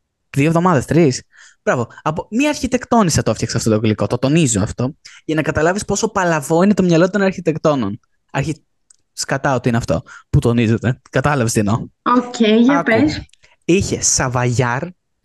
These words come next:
Speaker 1: κρέμα ανανά, κρέμα σοκολάτας με αμυγδαλοβούτυρο και τριμμένο καραμελωμένο φουντούκι.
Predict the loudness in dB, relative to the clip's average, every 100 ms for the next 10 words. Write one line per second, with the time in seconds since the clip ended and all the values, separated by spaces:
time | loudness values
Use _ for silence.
0 | -20 -20 _ -2 0 0 0 0 0 0
1 | 0 0 -2 -4 _ _ _ -20 _ _
2 | -2 0 2 2 2 0 2 2 2 0
3 | -2 0 0 0 0 0 2 2 2 0
4 | 2 0 0 -4 _ -20 -18 -4 -2 0
5 | 0 0 -2 -2 -2 0 0 0 0 -2
6 | 0 2 2 0 -10